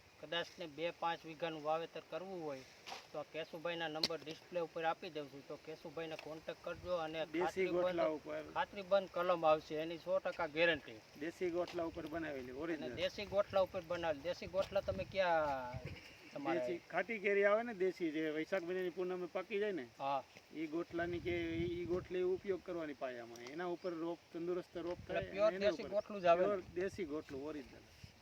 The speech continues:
Speaker 1: ઓરિજિનલ દેશી ગોટલામાંથી બનાવેલી કેસર છે. નકર તમે જે આ અમુક લોકો પછી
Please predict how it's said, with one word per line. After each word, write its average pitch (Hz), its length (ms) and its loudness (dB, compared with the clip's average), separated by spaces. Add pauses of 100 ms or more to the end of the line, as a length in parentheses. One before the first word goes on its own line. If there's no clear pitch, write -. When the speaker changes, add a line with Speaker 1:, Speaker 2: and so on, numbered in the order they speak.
(100)
Speaker 1:
ઓરિજિનલ 180 480 0
દેશી 175 380 -4
ગોટલામાંથી 170 600 -4
બનાવેલી 147 500 0
કેસર 139 360 -8
છે. 139 260 -8
નકર 131 360 -8
તમે 160 240 -4
જે 165 140 -4
આ 160 460 2
અમુક 165 280 -6
લોકો 165 440 2 (420)
પછી 160 480 -8